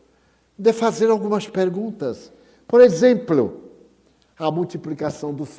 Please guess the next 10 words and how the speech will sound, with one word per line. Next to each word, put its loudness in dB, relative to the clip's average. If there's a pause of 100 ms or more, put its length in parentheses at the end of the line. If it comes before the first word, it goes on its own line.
pães -6 (400)
e -2
dos -4
peixes. -4 (840)
Havia 0
dois 0
peixes -8 (480)
e -6
cinco -4
pães. 0